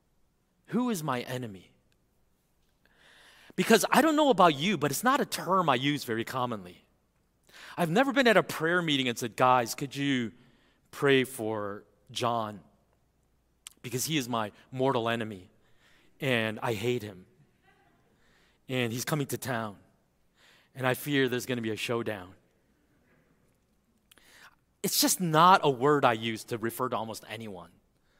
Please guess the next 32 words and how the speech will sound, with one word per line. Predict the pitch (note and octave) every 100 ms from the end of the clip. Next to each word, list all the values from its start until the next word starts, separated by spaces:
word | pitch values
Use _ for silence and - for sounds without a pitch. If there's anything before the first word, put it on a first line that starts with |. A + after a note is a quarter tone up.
| _
my | A#2 A2+
enemy. | A2 A2+ F#2+ F2+ _ _ _ _ - - _
I | E3
mean, | F3 E3
it | D#3
sounds | - F#3+ B3 -
so | F#3 D#3 -
epic, | - A#2 - - - _ _ _ _ _ _ -
like | D3+
I'm | E3+
a | D3
superhero | - F#3+ D#3 B2 A2+ G2 -
<laughs> |
or | E3+
something | - F#3+ C#3 E3
like | D3 C3+
that, | A2 G2
you | B2 B2+
know? | D3+ G3 - _ _ _ - _ _
Like, | C3+ C3
who | E3 G3+
is | G3
my | D#3+ C#3
Joker | A2+ C#3 C3+ A#2+ F#2 - _ _ _ -
or | B2+
my | B2
Lex | A#2+ - -
Luthor | B2+ C3 - G#2 F2+ _ _ _ _ _ _ -
or | A#2+
my | A2+
Green | G2+ B2+ C3+
Goblin? | B2 A#2+ B2 A2 G2